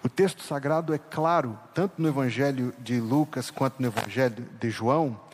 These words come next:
que quem entrou nele não foi um demônio, sim, de raia miúda. O texto diz que foi o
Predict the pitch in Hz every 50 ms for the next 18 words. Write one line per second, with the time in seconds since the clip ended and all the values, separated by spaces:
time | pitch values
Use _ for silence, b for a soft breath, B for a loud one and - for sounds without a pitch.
0 | B B B B B B _ - 151 139 - - 180 190 214 208 190 165 151 143
1 | - 156 151 165 165 160 151 139 127 139 160 165 160 170 196 196 - - 254 254
2 | 233 208 202 196 180 165 156 160 170 180 175 165 160 151 135 120 - - - 156
3 | 170 175 160 147 139 135 123 113 120 139 160 160 151 147 143 131 131 135 143 123
4 | 123 120 120 - - 147 131 - - 147 139 - - 147 131